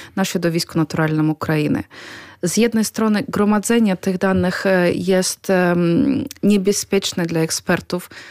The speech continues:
z drugiej strony upublicznianie, e, części tych danych jest, e,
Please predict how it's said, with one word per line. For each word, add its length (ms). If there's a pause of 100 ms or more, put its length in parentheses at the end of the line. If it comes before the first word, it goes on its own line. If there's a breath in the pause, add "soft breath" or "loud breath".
(160 loud breath)
z 80
drugiej 260
strony 600 (180)
upublicznianie, 1000
e, 300
części 420
tych 180
danych 420
jest, 500
e, 140